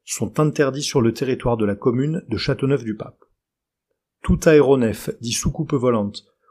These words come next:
ou cigare volant qui atterrira sur le territoire de la commune sera immédiatement mis à la fourrière. Le garde champêtre et les gardes particuliers sont chargés,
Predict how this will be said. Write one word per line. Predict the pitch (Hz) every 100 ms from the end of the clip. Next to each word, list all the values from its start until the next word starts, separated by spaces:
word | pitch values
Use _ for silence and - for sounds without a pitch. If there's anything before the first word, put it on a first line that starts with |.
| -
ou | 120
cigare | - 175 151 127
volant | 131 135 113
qui | 107 -
atterrira | 151 - 143 143 131
sur | 117 110
le | 101 101
territoire | 156 143 - 123 107
de |
la | 117 135
commune | 127 110 131 156 - _ -
sera | - 107 104 -
immédiatement | 170 170 143 135 - 135 147
mis | 135 120
à |
la | 123
fourrière. | - 107 101 - _ _ _ _ _ _ _ _ _
Le | 110
garde | 104 151 147
champêtre | - 139 113 107 107 - - -
et | 120
les | 107
gardes | 143 131 117
particuliers | 131 - 165 - 127 107
sont | 107 156
chargés, | 143 - 117 113 110 107